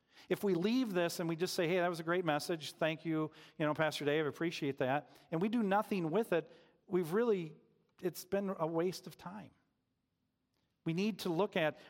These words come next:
what are you saying to me in this, Jesus? And it's gonna be different for each person out here. But another thing to consider is, what areas of your life are you doing well to show Christ? Evaluate that. What are some of the things you're seeing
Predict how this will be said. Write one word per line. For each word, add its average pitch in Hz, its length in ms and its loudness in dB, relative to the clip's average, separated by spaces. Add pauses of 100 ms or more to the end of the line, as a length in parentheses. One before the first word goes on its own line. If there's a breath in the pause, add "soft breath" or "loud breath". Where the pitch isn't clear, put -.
what 190 280 0
are 208 80 2
you 180 160 -4
saying 190 400 -4
to - 120 -10
me 180 200 -2
in 151 140 0
this, 127 180 -2
Jesus? 131 440 -8
And 170 80 -2
it's 180 100 -6
gonna 202 140 0
be 202 100 -2
different 185 480 -2
for 185 100 -2
each 180 220 -2
person 190 320 -4
out 208 160 0
here. 120 240 -4 (680 loud breath)
But 190 120 2
another 247 320 2
thing 190 220 0
to 170 60 0
consider 180 400 0
is, 170 140 0
what 190 280 0
areas 240 340 2
of 190 120 0
your 185 120 2
life 202 340 2
are 180 60 2
you 165 260 0 (300 loud breath)
doing 208 340 2
well 185 580 2 (520)
to - 80 0
show 175 240 2
Christ? - 600 -2 (580)
Evaluate 196 640 0
that. 117 160 -2
What 196 160 2
are 277 60 0
some 247 220 -2
of 220 80 2
the - 60 -6
things 220 200 0
you're 180 100 -2
seeing 208 400 -2